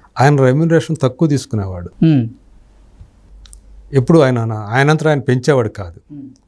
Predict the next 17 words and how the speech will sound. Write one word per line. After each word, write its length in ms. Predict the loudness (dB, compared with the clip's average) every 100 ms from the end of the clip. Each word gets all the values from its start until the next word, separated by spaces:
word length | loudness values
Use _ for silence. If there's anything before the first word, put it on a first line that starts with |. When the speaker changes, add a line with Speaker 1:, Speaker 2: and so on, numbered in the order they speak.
| -8
Speaker 1:
So, 120 | -4
నిర్మాతలే, 800 | -2 0 2 2 0 -6 -6 -10 -14 _ _ _ _ _ _ _ -12
so, 60 | -8 -6
ఆ, 380 | -4 -4 -6 -10 -16
మ-, 220 | -10 0 2
ఎక్కువ 380 | 2 2 2
ఇస్తానన్నా 440 | 2 0 -2 0 -2
కూడా 360 | -2 -2 -6 -10 _ -12
అంత 200 | -8 -4
ఎందుకులే 320 | -4 -2 0
మరి 260 | 2 2 0
అని 120 | -2
చెప్పేసి 420 | -4 -4 -4 -2
ఈయనే 300 | 0 0 -2 -6 _ -4
తగ్గించుకొని, 760 | 0 2 0 -2 -2 0 -2 -8 _ _ _ _ _
అంటే 240 | 0 0 -2
మినిమంగా 960 | -6 0 2 4 2 2 0 -2 -4